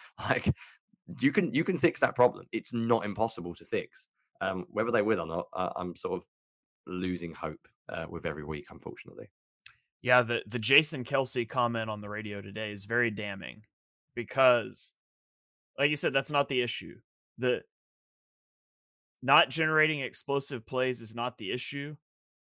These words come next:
Speaker 2: The issue is that you're continuing to try to generate them when they're not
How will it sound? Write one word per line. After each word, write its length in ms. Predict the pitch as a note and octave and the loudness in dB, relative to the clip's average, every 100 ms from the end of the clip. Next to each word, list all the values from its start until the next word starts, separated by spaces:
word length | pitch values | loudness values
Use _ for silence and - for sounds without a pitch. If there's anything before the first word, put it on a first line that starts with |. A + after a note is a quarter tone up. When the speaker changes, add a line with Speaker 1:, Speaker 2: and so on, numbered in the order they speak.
| _ | _
Speaker 2:
The 140 | A#2 C3+ | -2 0
issue 300 | D3+ D3+ C3+ | 0 -2 -2
is 180 | C3 A#2 | -2 -4
that 180 | A2+ | -10
you're 100 | C3+ | -8
continuing 640 | A#2 A#2+ - B2+ B2 A#2+ A2+ | -8 -10 -8 -8 -6 -6 -6
to 100 | G#2 | -10
try 240 | - A#2 | -2 0
to 80 | A2 | 0
generate 520 | G#2 A2 A2 G2 - | -6 -6 -6 -6 -8
them 180 | G#2+ G#2 | -10 -10
when 140 | G2+ | -10
they're 120 | G#2 F#2 | -10 -10
not 240 | F#2 F#2+ | -10 -10